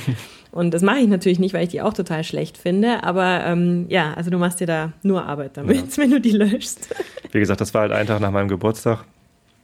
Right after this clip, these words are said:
Speaker 1: Und
Speaker 2: Mhm.
Speaker 1: da hatte ich das Mikrofon neu und wollte halt unbedingt anfangen. Ich hatte so die Idee mit langweilige Bücher vorlesen. Aber das Immanuel Kant Buch, das ich gerade dann als erstes vorhatte, das war irgendwie nicht auffindbar. Das hatte meine Tochter irgendwie unterm Sofa versteckt.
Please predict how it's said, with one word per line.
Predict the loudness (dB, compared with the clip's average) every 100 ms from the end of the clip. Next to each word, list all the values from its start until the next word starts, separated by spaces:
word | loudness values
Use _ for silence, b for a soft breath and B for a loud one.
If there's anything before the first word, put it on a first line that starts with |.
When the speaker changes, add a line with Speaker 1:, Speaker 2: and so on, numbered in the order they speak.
| -6
Speaker 1:
Und | 0 4 4
Speaker 2:
Mhm. | 4
Speaker 1:
da | 2
hatte | 0
ich |
das | -4 -4
Mikrofon | -2 -2 0 0
neu | 2 2 2
und | 0 0
wollte | 0 -2
halt | -4
unbedingt | -4 -4 -2
anfangen. | -4 -2 -2 0
Ich | -2
hatte | -2
so | -2
die | -2 -2
Idee | 2 4 4
mit | 0 -4 B B -6
langweilige | -2 0 -2 -2
Bücher | -2 0 0
vorlesen. | 0 0 0 0 -4 B B B B B
Aber | 0 2
das | 2 -2 -2
Immanuel | 2 2 4 2
Kant | 2 -2 -2
Buch, | -2
das | 0 -2
ich | -2
gerade | -2 -2 -4 -10 -12 -10 -4
dann | -2 0
als | -2
erstes | -2 -4 -6 -10 -10
vorhatte, | -2 0 0 0 0
das | 0 0 -8 -12 -4
war | -2
irgendwie | -2 -2
nicht | -4 -4 -4
auffindbar. | -4 -2 -2 2 2 0
Das | -2
hatte | 0 0
meine | 2 0
Tochter | -2 -2 0 0
irgendwie | 0 -2 -4
unterm | -2 0
Sofa | 0 0 -2
versteckt. | -2 -4 -4